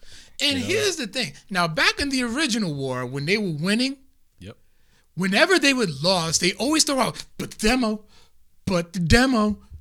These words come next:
Speaker 2: Mm-hmm.
Speaker 1: Real ratings ain't, don't mean shit, real, but the demo."
Speaker 2: Yep.
Speaker 1: But I'm like, but then when y'all beat 'em in the ratings, demo still don't mean shit, right?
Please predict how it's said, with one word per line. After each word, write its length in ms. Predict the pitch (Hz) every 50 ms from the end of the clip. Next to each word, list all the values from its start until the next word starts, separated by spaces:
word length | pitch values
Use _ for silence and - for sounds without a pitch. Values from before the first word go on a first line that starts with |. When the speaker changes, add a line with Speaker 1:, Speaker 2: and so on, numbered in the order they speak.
| - -
Speaker 2:
Mm-hmm. 480 | - 180 - - 110 113 151 170 196
Speaker 1:
Real 220 | 202 254 269 277 277
ratings 340 | 285 285 294 302 294 285 311
ain't, 300 | 311 294 302 294 285 254
don't 200 | 277 294 294 294
mean 180 | 311 302 294
shit, 380 | 269 - - 302 208 196 202 196 247 262
real, 320 | 214 175 190 226 240 - - -
but 140 | - 156 -
the 60 | 226
demo." 520 | 165 277 311 370 349 330 - 302 302 302 - _ _ -
Speaker 2:
Yep. 300 | - 85 87 98 110 - _ _ _ _ _ _
Speaker 1:
But 100 | - 220
I'm 140 | 233 240 233
like, 380 | 220 208 190 196 196 - - - _ - 160 - - - - - - - - - - _ _ _
but 120 | - 156
then 120 | 151 175 165
when 120 | 160 160
y'all 200 | 165 165 160 156
beat 240 | 143 131 151 180 190
'em 100 | 175 160
in 100 | 156 151
the 60 | 143
ratings, 640 | 139 160 208 220 202 151 139 143 147 143 - - - _ _ _ _ _ _ _ _ _ _ _ _ _ _ _ _ _ _ _ _ _ _ _ _ _ _ _ _ _ _ _ _ _ _ _ _ _ - - _ - - - - - - - - - - - - _ - - - _ - 185
demo 300 | 175 254 311 311 294 277
still 260 | 214 - - 277 254
don't 240 | 240 226 208 190 190
mean 160 | 202 180 165
shit, 280 | 156 - 254 - - 143
right? 280 | 143 160 - - -